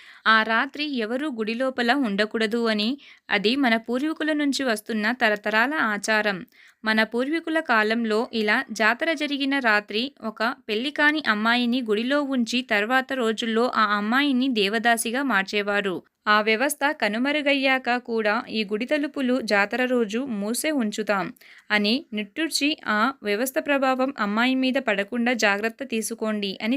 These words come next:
చెప్తారు పంతులు గారు. అదంతా అక్కడే ఉన్న లక్ష్మి గారు విని బాధతో గుటకలు మింగుతూ శ్రావణిని ఇక్కడి నుంచి ఎక్కడికైనా పంపించే ఆలోచన చేస్తుంది లక్ష్మి గారు.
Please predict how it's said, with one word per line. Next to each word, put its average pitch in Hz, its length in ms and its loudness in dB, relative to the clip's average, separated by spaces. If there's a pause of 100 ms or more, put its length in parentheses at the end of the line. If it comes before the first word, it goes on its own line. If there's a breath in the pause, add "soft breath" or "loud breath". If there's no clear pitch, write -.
చెప్తారు 208 420 2
పంతులు 208 440 -2
గారు. 196 380 2 (480 loud breath)
అదంతా 247 420 4
అక్కడే 285 520 0
ఉన్న 294 320 -2
లక్ష్మి 254 420 -2
గారు 262 280 0
విని 220 440 -2
బాధతో 247 600 0
గుటకలు 240 440 -2
మింగుతూ 262 480 -2
శ్రావణిని 240 800 2
ఇక్కడి 277 280 -2
నుంచి 285 380 -4
ఎక్కడికైనా 254 640 0
పంపించే 226 560 -4
ఆలోచన 226 540 0 (100)
చేస్తుంది 190 540 -4 (540 loud breath)
లక్ష్మి 214 320 0
గారు. 196 340 0